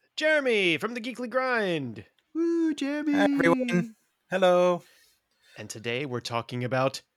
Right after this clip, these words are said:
Speaker 1: Doctor Strange.
Speaker 3: Ooh.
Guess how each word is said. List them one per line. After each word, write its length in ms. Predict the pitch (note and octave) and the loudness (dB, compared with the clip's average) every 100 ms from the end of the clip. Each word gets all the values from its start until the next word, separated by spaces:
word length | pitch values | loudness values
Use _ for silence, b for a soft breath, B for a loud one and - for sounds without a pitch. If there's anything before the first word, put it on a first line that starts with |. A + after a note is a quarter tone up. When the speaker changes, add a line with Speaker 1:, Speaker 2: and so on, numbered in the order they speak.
| _ _ _ - | _ _ _ -6
Speaker 1:
Doctor 340 | D3 C3 A2+ | -6 -6 -8
Strange. 1400 | - - C3 B2 C#3+ E3+ D3 B2 A2 G2+ F#2+ F2+ - - F2+ | -6 -6 -6 -4 -2 -2 -2 -6 -10 -14 -18 -14 -12 -10 -10
Speaker 3:
Ooh. 840 | G2 D#3 D#3+ A2 G2 F2 E2 E2 | -6 0 4 4 2 -2 -8 -12